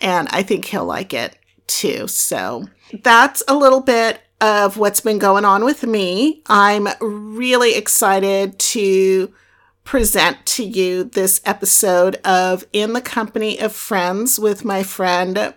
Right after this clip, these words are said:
Paul Napora, who is a local historian. He has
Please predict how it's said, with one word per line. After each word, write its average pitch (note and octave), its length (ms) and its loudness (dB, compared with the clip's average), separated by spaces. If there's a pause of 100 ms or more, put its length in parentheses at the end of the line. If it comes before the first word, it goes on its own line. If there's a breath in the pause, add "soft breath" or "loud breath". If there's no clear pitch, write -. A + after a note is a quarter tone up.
(100)
Paul F#3 480 0
Napora, G3+ 840 -2 (340 soft breath)
who A3 280 0
is F#3+ 480 0
a G3 140 0
local F#3 340 0
historian. G#3+ 880 0 (300 soft breath)
He B3+ 260 -4
has G#3 720 2